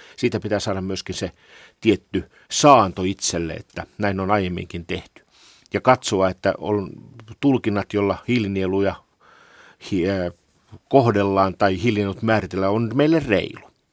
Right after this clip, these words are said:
Otetaan huomioon meidän metsiemme hoito, metsien kasvuvauhti ja kaikki se, joka on tarpeellista sen pysy-, pitävän ja pysyvän argumentoinnin perustaksi.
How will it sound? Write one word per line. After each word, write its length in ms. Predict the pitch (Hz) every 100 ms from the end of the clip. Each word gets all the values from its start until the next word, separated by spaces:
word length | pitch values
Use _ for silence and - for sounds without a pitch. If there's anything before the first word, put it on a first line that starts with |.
| _ _ _ _ _
Otetaan 340 | - 117 131 123
huomioon 360 | 131 120 113
meidän 380 | 113 117 110 98 85
metsiemme 560 | 113 120 - 101 101 87 -
hoito, 480 | 147 139 110 110 - _
metsien 340 | 117 - 110
kasvuvauhti 760 | 98 117 110 98 107 90 - 90
ja 140 | 87 - _ -
kaikki 300 | 110 101 98
se, 180 | 104 - _ _ - - _ _
joka 260 | 107 - 107
on 140 | 104
tarpeellista 540 | 117 107 - 87 -
sen 200 | 85 90 82 _ _ _ _
pysy-, 260 | 131 107 -
pitävän 380 | 127 131 104 104
ja 80 | 101
pysyvän 360 | 110 107 98
argumentoinnin 680 | 95 95 87 90 85 87 87
perustaksi. 600 | 82 - - - -